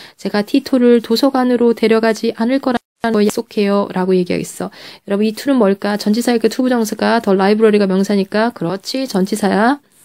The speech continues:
그 다음에 가자. I look forward to seeing you. 여러분, 지금까지 수업한 것 중에서 가장 강력한 후보야.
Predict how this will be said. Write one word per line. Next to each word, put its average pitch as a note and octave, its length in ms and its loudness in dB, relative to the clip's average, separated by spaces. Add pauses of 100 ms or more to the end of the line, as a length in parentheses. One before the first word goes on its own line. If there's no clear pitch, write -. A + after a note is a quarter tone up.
(360)
그 - 100 -6
다음에 C#4+ 240 2
가자. F#3 500 0
I C4 160 2
look A#3+ 200 2
forward A3 320 4
to - 60 0
seeing A3 420 0
you. F3+ 220 -6
여러분, G#3 500 0
지금까지 B3 460 0
수업한 C#4 320 -2
것 A3 80 -2
중에서 G#3 280 -4
가장 D#4 360 -8
강력한 C4+ 440 -4
후보야. B3 540 0